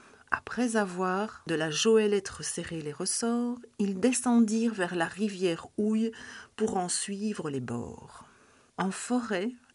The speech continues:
les traces ils relevèrent, dont celle d'un vieux dicor, à une bifurcation tout droit, ils continuèrent en ce quoi ils eurent tort.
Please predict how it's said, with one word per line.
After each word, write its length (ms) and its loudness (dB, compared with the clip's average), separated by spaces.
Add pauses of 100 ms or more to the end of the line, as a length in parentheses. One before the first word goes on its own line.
les 160 0
traces 680 -4
ils 160 -2
relevèrent, 840 -2
dont 220 -2
celle 520 -2
d'un 260 -2
vieux 220 -6
dicor, 880 -2 (600)
à 160 8
une 240 6
bifurcation 1160 0
tout 120 0
droit, 360 2 (280)
ils 160 4
continuèrent 1080 6
en 80 4
ce 200 2
quoi 420 2
ils 240 -6
eurent 160 0
tort. 520 2